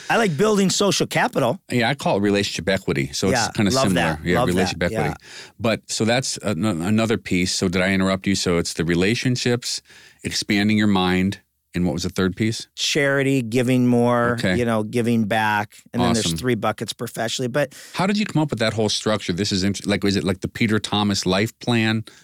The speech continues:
Speaker 2: stuff? Or how did you
Speaker 1: I don't know.
Speaker 2: create these buckets? And
Speaker 1: I don't know.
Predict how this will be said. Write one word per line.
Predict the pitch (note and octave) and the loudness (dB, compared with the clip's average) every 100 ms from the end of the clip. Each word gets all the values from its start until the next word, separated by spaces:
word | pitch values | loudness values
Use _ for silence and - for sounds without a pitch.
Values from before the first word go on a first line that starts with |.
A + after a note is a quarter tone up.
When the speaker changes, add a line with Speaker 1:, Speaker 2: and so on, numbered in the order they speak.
| - | -10
Speaker 2:
stuff? | - - A2 A#2 | -6 -2 0 0
Or | - | -2
how | E2+ A2+ | 0 0
did | C3 A#2 | -2 0
you | A#2 G#2+ | 2 2
Speaker 1:
I | |
don't | F#2+ G#3 G#3 | 0 0 2
know. | F3+ | 2
Speaker 2:
create | E3+ G#2+ | 2 2
these | A2+ F2+ | 0 0
buckets? | E2+ G2+ - F#2+ - - | 0 -2 0 -2 0 0
And | F2+ D#2+ - _ _ | 0 0 -6 _ _
Speaker 1:
I | D#3+ | -4
don't | D#3 G#3 F#3 | 0 0 0
know. | D3+ A2 | 0 0